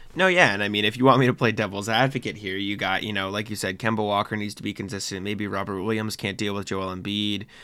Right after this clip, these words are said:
blah, blah, blah, all these nitpicky things. But overall, the roster is in a much, much better spot than it was at the start of the season, and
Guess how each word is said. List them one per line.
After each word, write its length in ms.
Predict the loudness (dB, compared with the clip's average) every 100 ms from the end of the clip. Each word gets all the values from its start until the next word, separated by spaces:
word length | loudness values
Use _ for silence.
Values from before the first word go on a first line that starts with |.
| -16
blah, 180 | -2 0
blah, 200 | 0 -2
blah, 320 | 0 2 2
all 60 | 2
these 180 | -2 -4
nitpicky 500 | -6 -4 -6 -6 -6
things. 240 | -6 -6
But 140 | -6 0
overall, 460 | 0 2 2 2
the 100 | 0
roster 400 | -4 -4 -4 -4
is 100 | -6
in 180 | -4 -4
a 40 |
much, 360 | -2 -2 -2 -4
much 480 | -4 -2 -2 -2 -6
better 220 | -6 -4
spot 440 | -6 -2 0 -2 _ -20 -20 -6
than 100 | -4
it 60 |
was 200 | -2 -4
at 80 | -4
the 80 | -8
start 240 | -2 -2
of 60 | -2
the 60 | -6
season, 360 | -6 -6 -8
and 320 | -8 -8 -10